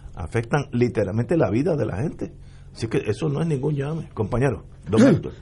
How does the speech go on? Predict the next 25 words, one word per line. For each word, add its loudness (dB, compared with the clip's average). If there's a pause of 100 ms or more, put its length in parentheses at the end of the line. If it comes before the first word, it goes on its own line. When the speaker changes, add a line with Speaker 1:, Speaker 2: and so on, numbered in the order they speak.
(340)
Speaker 2:
Bueno, 8
ella, 8 (380)
la 0
gobernadora, 6
nosotros 0
en 0
este -2
programa, 0
en, -4 (280)
en -8
marzo, 0 (200)
comenzando 0
el 0
programa, -4 (520)
eh, -6 (100)
<clears throat> -4
la -2
felicitamos 2
por 0
haber 0
cerrado 0
el -2
país, -4 (560)
eh, -6 (240)
temprano. 0